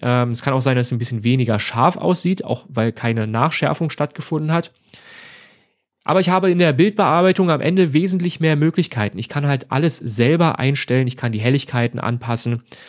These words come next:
ähm, da einfach auch mehr Information unkomprimiert gespeichert werden. Das heißt, wir haben auch noch ein paar mehr Möglichkeiten,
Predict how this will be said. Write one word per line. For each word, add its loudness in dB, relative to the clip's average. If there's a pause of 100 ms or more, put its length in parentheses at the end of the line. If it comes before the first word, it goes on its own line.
(380)
ähm, -2
da 0
einfach 0
auch 0
mehr 0
Information -2
unkomprimiert 0
gespeichert 0
werden. -4
Das -6
heißt, 0 (500)
wir 0
haben 0
auch 0
noch 2
ein 0
paar 0
mehr 2
Möglichkeiten, -2